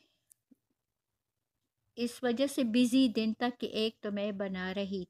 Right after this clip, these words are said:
थी केक और दूसरी तरफ फिर मैं बना रही थी रसमलाई। और मैंने ये दोनों काम जो है ना एक दिन में किए और इसकी वजह से ना मैं बहुत ज़्यादा थक गई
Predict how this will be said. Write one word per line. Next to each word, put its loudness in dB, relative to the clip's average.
थी -4
केक 0
और -2
दूसरी -2
तरफ -4
फिर -2
मैं -2
बना -6
रही -6
थी 0
रसमलाई। -6
और -2
मैंने 2
ये 2
दोनों 2
काम -2
जो 0
है -4
ना -8
एक -2
दिन 0
में -2
किए 0
और -6
इसकी -8
वजह -4
से -10
ना -8
मैं -8
बहुत -8
ज़्यादा -4
थक -6
गई -4